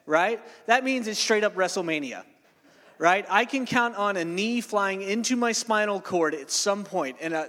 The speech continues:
like, I'm gonna be, like, disabled at some point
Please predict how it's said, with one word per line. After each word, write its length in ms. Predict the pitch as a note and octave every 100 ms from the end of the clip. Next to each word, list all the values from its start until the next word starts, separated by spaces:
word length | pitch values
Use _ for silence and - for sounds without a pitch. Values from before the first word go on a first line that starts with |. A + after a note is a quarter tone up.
| F3
like, 240 | F3 D#3+ -
I'm 180 | E3+
gonna 260 | D#3+ G3 G#3
be, 340 | F#3+ F#3+ F3+
like, 220 | F3 D3+ D3+
disabled 540 | D3+ D#3 C#3 A#2 A#2+
at 160 | C3 -
some 240 | D#3+ D3+
point 280 | - B2+